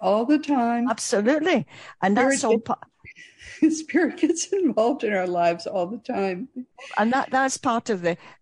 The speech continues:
Speaker 2: the continuing consciousness. I, I, I might be wrong here, but I think that the people over there are actually coming down more to tell us different things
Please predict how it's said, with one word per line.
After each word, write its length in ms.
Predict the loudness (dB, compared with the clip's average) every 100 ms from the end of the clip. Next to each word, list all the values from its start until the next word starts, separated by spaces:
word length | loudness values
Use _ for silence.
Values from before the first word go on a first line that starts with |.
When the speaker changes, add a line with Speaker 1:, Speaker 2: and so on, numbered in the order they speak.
| _
Speaker 2:
the 100 | -4
continuing 600 | -4 -2 0 2 2 0
consciousness. 580 | -2 -4 -4 -4 -6 -4 -4
I, 80 | -2 0
I, 120 | 2 2 0
I 160 | 0 0
might 200 | 0 -2
be 120 | -2
wrong 300 | 0 0 -2
here, 300 | -2 -2 -4 -8 -20 _
but 120 | -6 -2
I 200 | -2 -2
think 540 | -4 -2 -2 -2 -8 _ _ -12
that 100 | -10
the 80 | -4
people 340 | -4 -4 -4
over 320 | 0 0 0 0
there 460 | 4 4 4 2 -4 _ _ _ -2
are 120 | 0
actually 600 | 2 -2 -2 -2 -2 -4 _ -6
coming 480 | -2 2 2 0 -4
down 280 | -4 -2 0
more 280 | 0 0 -2 -6
to 120 | -18 -6
tell 240 | -2 -2
us 140 | -2 -2
different 460 | -4 -4 -6 -6
things 420 | 0 2 2 0